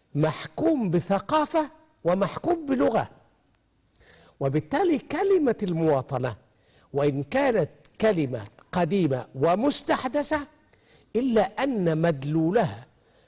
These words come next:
في العصر الحاضر وفي الوقت الذي نعيش فيه الآن هو من صميم تعاليم الدين الإسلامي،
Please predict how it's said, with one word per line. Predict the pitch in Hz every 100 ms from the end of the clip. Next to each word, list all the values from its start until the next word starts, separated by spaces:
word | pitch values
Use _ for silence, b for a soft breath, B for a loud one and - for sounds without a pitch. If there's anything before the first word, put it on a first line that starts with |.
| b
في | 160
العصر | 143 143 165 262 - - 180
الحاضر | 180 156 - - 208 156 139
وفي | 127 131
الوقت | 143 262 -
الذي | 262 285 339 262
نعيش | 226 226 349 254
فيه | 233 302 254 220
الآن | 180 233 262 294 381 392 - _ b b b b -
هو | 185 208 208 208 B B B -
من | 156 180 156
صميم | 143 - 190 196 254 285 294 277 311 392 _ _ _ -
تعاليم | 170 131 165 165 175 190 185 175 175 - -
الدين | 156 127 175 151
الإسلامي، | 151 120 - -